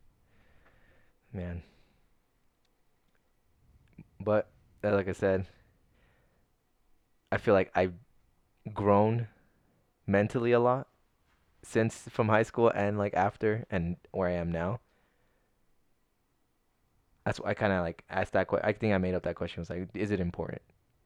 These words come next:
to be figured out by twenty-two?" I mean,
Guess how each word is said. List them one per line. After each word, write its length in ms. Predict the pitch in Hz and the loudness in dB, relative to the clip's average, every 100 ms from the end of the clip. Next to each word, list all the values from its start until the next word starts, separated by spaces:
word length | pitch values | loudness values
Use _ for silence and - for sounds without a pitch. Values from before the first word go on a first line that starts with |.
| _ | _
to 80 | - | -10
be 340 | 87 85 87 85 _ | -8 -8 -10 -10 _
figured 300 | - 90 87 | -6 -4 -4
out 320 | 82 82 - - _ | -4 -6 -10 -18 _
by 120 | - 87 | -8 -6
twenty-two?" 440 | - 82 - 85 | -6 -8 -8 -8
I 40 | 85 | -6
mean, 240 | 85 | -6